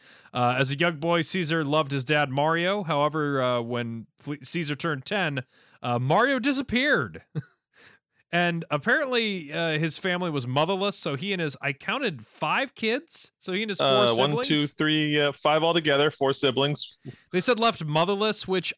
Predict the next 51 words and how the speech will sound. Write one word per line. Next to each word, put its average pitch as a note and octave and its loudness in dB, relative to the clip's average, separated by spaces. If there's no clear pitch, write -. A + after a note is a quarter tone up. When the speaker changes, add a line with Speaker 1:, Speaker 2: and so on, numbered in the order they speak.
Speaker 1:
I, G#3 0
I E3 2
don't F#3+ -2
know E3 0
if C#3 -4
you D#3 0
had D3+ 0
the C3+ -2
same C#3 -2
gut B2+ -2
reaction B2 0
I C#3 0
did. A2+ -4
I'm B2+ -6
like, A2+ -4
"Does B2 -8
that D4+ -2
mean F4+ -6
they D#4+ -4
had B3+ -4
different A#3+ -8
mothers? F#3 -4
Did G3 -4
Mario D4+ -4
have D4 -4
a B3+ -4
whole A3 -2
bunch A#3+ 0
of A#3 -2
different A#3 -4
kids A#3 -2
from A#3+ -4
different A3 -4
moms?" B3 -4
Speaker 2:
I C#3 0
mean, C3 2
if B2+ -2
he E3+ 2
came F#3+ 2
from, A#2 0
from C3+ -6
Mister C3+ 2
Baron, B2+ 4
there B3 4
was E4 4
a A3 4
baronage D3 4
in C3 2
their B2 4
her-, B2 4
he-, B2+ 0